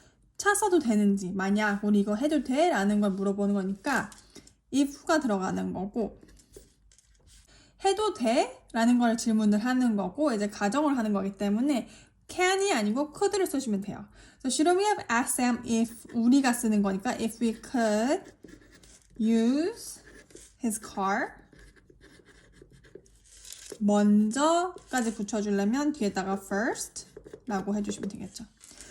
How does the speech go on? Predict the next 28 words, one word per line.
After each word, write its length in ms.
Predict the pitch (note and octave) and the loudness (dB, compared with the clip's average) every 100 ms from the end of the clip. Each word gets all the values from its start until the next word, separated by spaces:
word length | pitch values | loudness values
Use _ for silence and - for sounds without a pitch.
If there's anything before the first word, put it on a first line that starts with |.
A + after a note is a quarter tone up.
| - - | -20 -8
So 100 | C4+ | -2
shouldn't 260 | D#4 F#4+ | 0 0
we 80 | G4+ | 0
have 200 | G#4+ G4+ | -2 -2
asked 300 | B3 C4 - | -2 0 0
Sam 240 | C4+ C4 | 0 0
if 140 | B3+ C#4 | 0 -2
he 80 | C4+ | -2
could 200 | A3 G3 | 0 0
use 160 | G#3 | -2
his 120 | A#3+ | -4
car 260 | - F#3+ F3+ - | -10 -8 -8 -4
first? 540 | D4+ F#4+ - - - | -2 -2 -6 -12 -6
이렇게 280 | G#3 G#3 G3+ | -2 -2 -2
한 180 | C4+ C4+ | -2 -2
다음에 440 | A3 F#3+ A3+ G3 - - - - - | -2 -2 -2 -2 -6 -12 -20 -20 -2
마음이 380 | A3 A#3+ F4 F4+ | 4 4 4 2
편하지 400 | G4+ G4 F4+ D#4 | 0 2 2 0
않은데, 580 | - G#3+ B3 G#3 G3 A#3 | -2 0 2 2 0 2
그러니까 320 | A#3+ G3+ G3 | 2 2 2
나는 460 | G#3 A#3+ D4+ G#3 | 2 4 4 4
내 140 | G3+ A3+ | 2 2
마음이 300 | F#3 G3 A#3+ | 0 0 0
편하지 340 | D#4 D4 B3+ | 2 2 0
않다라는 720 | - G3 G#3 C4+ C4+ G#3 G3+ | -4 0 0 0 -4 -2 0
거기 200 | A3 G3+ | 0 0
때문에 640 | G3+ F#3 F#3+ G#3 C#4 F4+ D#4+ | -2 -6 -4 0 2 0 -2
주어가 600 | - G#3+ G3+ C#4 F#4+ | -2 0 2 0 -2